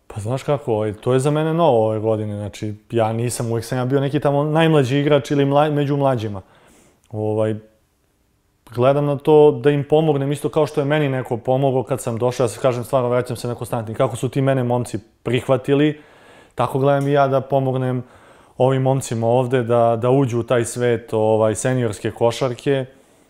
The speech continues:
i stvarno nekad, mislim, dođe do nekih situacija,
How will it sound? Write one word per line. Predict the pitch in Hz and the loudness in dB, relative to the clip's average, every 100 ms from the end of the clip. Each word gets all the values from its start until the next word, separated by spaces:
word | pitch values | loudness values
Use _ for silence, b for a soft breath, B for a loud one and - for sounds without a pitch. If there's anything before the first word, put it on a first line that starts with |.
| b _ | b _
i | 120 | -4
stvarno | 110 - 117 120 120 127 117 | -4 0 4 4 2 -2 -2
nekad, | 110 95 92 - 98 | -2 -4 -4 -6 -6
mislim, | 101 - 95 90 | -8 -10 -12 -6
dođe | 104 104 | -4 -2
do | 107 | -2
nekih | 107 110 - | -4 -6 -6
situacija, | 120 - 107 - 120 113 | -6 -2 -2 0 0 0